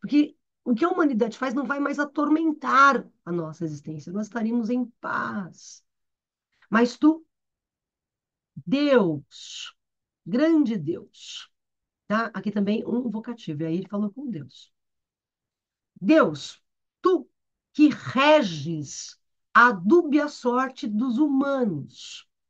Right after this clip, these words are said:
Então, quem manda no destino do homem é Deus. "Tu, Deus",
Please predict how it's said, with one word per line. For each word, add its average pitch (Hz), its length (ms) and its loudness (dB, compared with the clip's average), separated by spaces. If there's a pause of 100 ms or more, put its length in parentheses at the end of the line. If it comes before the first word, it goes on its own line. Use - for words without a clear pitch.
(500)
Então, 226 200 0
quem 302 180 2
manda 240 720 4
no 170 120 2
destino 196 680 -2
do 151 140 -6
homem 196 540 4 (220)
é 170 80 -10
Deus. 196 540 -6 (580)
"Tu, 403 260 4
Deus", 185 720 0